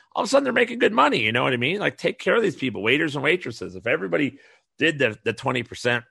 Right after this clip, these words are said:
I mean, it would be that much easier and it would show everybody. And, uh, I think the SiriusXM producers deserve a lot. They do a shit ton of work. They have to deal with a lot, you know, not just from,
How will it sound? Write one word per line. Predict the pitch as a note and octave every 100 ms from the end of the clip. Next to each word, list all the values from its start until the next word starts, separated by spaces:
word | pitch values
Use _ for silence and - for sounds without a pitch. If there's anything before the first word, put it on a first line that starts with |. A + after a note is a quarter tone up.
| _ _ _ _ _ _ _ - _ _ F3
I |
mean, | F3 E3
it | F3+
would | F3 D3
be | E3
that | D3+ D#3+ -
much | D3 -
easier | F#3 C4+ - A2+ G2+
and | A2 A2+
it | A#2
would | A#2
show | - C3 D#3+
everybody. | C#3 A2+ F#2+ F#2+ F2 F#2 _ _ _
And, | G2+ G2+ G2
uh, | G#2 G#2+
I | B2+
think | C3 F#2+
the |
SiriusXM | - B2 G#2 G#2+ - G2
producers | - A2 F#3+ - F2+ F2+
deserve | _ E2+ E2 G2 F3 C3+
a |
lot. | F#2 E2+ A#2
They | -
do | F#2 F#2
a | -
shit | - - F#3+
ton | - C3+
of | F#2+
work. | F2+ - _ - _
They |
have | B2+
to | B2
deal | G#2+ C#3+ G3
with | F3 B2
a | F#2
lot, | D#2+ D#2 G#2 _ _ _ _ _ _ -
you | A2
know, | F#2+ F#2
not | A#2 A#2+
just | C#3
from, | -